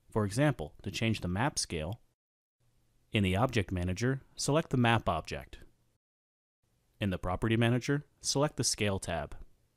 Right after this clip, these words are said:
If I change the X length in page units to four, notice the polygons are resized with the map. I can change the scale back to six and the polygons are once again adjusted. The drawn objects can be exported to vector files and map units.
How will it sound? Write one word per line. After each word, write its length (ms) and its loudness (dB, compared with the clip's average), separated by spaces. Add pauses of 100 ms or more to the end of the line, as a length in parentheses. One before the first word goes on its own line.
(400)
If 120 -2
I 80 0
change 380 -2
the 220 -6
X 280 -4
length 320 -4
in 160 -4
page 320 -2
units 320 -4
to 80 -12 (100)
four, 400 0 (380)
notice 200 2
the 80 -4
polygons 600 0
are 80 -2
resized 640 0
with 80 -10
the 80 0
map. 340 -2 (540)
I 80 0
can 140 -6
change 280 -2
the 80 -4
scale 260 0
back 280 -6
to 80 -8
six 580 0
and 80 0
the 60 -2
polygons 680 0
are 80 -2
once 300 -2
again 240 -2
adjusted. 480 -6 (1300)
The 80 -2
drawn 320 6
objects 400 2
can 140 -2
be 100 2
exported 520 0
to 100 -6
vector 340 0
files 460 -2
and 100 0
map 260 0
units. 440 -8